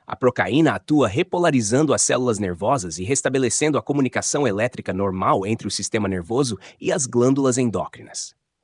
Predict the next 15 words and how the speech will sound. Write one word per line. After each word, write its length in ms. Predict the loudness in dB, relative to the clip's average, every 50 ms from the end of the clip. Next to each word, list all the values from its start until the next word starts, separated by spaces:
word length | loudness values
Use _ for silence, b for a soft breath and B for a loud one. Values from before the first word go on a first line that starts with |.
| _ _ _ _
Com 200 | -8 -6 -4 -2
essa 220 | -2 -2 0 -2 0
regulação, 640 | -2 -2 -2 -2 -2 -2 0 0 0 0 -2 -2 -6 B B B B
o 100 | -12 -10
corpo 320 | -2 0 0 0 0 -2
volta 300 | -2 0 0 0 0 -2
a 20 | -4
produzir 600 | -2 -2 -2 -2 -2 -4 -2 -2 -2 -2 -2 -2 -4
e 80 | -4
liberar 480 | -2 0 0 2 2 2 2 2 2 2
hormônios 480 | 0 0 0 2 2 2 2 2 0
de 100 | -2 -8
forma 300 | -6 0 0 0 2 0
mais 260 | 0 0 0 0 0 -2
equilibrada, 640 | -4 -2 -2 -2 -2 -4 -6 -8 -8 -12 -16 -20